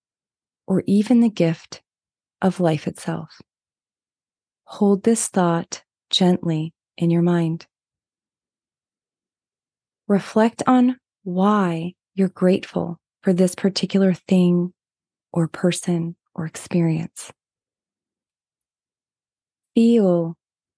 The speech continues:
the emotions in your body. Feel the emotions associated with this gratitude. Where do you feel it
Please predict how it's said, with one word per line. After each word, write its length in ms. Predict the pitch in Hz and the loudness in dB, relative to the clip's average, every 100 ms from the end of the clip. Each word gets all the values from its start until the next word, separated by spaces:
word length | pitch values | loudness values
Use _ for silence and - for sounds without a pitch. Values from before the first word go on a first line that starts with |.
| _ 180 | _ -4
the 220 | 175 185 | 0 4
emotions 1000 | 180 175 180 190 - 160 151 151 - - _ _ _ _ _ _ _ _ _ - | 4 4 4 2 -2 -4 -6 -8 -14 -20 _ _ _ _ _ _ _ _ _ -2
in 120 | 165 | 0
your 120 | 160 | 0
body. 500 | 156 156 151 170 - _ _ _ _ _ _ _ _ _ _ _ _ _ _ _ _ _ _ _ _ - - | -4 -6 -6 -12 -18 _ _ _ _ _ _ _ _ _ _ _ _ _ _ _ _ _ _ _ _ -6 0
Feel 580 | 214 214 214 220 220 - _ _ _ | 2 4 2 0 -4 -10 _ _ _
the 140 | 190 | 2
emotions 960 | 196 185 196 214 - 156 151 147 147 - _ _ _ _ | 4 4 4 2 0 -2 -4 -8 -14 -20 _ _ _ _
associated 1000 | - - - 220 254 - 175 156 151 151 _ _ _ _ - | -8 -6 -2 0 0 0 0 0 -2 -4 _ _ _ _ -2
with 200 | 180 175 | -2 0
this 460 | 160 170 175 - - _ _ _ _ _ | 0 0 0 -6 -16 _ _ _ _ _
gratitude. 680 | - 170 160 156 - 156 - _ _ _ _ _ _ _ _ _ _ _ _ _ _ _ _ _ | -4 -2 -2 -6 -10 -12 -12 _ _ _ _ _ _ _ _ _ _ _ _ _ _ _ _ _
Where 340 | 180 185 196 | 2 4 4
do 60 | 190 | 2
you 180 | 196 202 | 2 0
feel 520 | - - 208 180 170 | -4 -2 2 2 2
it 200 | 165 | -2